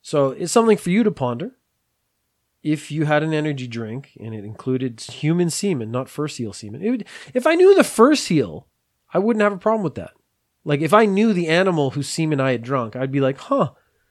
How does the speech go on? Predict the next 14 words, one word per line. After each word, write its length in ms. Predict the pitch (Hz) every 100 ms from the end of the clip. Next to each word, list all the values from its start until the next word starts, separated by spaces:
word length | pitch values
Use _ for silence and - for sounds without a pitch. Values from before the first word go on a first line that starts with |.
| _ _ _ -
you 100 | 170
know, 120 | 180
there's 220 | 196 233
a, 100 | 180
there's 200 | 165 196
a 80 | 156
unique 320 | 131 127 120
experience." 720 | 110 - 104 110 180 196 - _ _ _ _ _ _ _ _ _ _ _ _ -
But 120 | 156
if 120 | 180
you 100 | 196
have 140 | 190 170
the 120 | 156
option 480 | 143 139 101 107